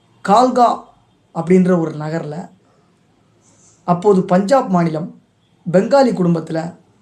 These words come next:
பிறந்தாங்க. ஆயிரத்தி தொள்ளாயிரத்தி ஒன்பதாம் ஆண்டு பிறந்தாங்க.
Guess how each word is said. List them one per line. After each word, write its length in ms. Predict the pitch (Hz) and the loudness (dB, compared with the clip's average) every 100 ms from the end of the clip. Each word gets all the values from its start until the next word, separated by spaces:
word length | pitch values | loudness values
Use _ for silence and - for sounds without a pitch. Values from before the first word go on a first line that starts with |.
| _ _ - | _ _ -8
பிறந்தாங்க. 520 | 165 165 151 139 143 - _ _ _ _ _ _ _ _ _ _ _ _ _ _ _ _ _ | -6 -4 -6 -8 -16 -20 _ _ _ _ _ _ _ _ _ _ _ _ _ _ _ _ _
ஆயிரத்தி 360 | 170 196 185 | 0 0 2
தொள்ளாயிரத்தி 260 | 180 175 202 | 0 0 0
ஒன்பதாம் 420 | 165 190 220 202 | 0 0 0 0
ஆண்டு 160 | 170 151 | 0 -2
பிறந்தாங்க. 540 | 151 143 143 131 147 | -8 -12 -14 -16 -20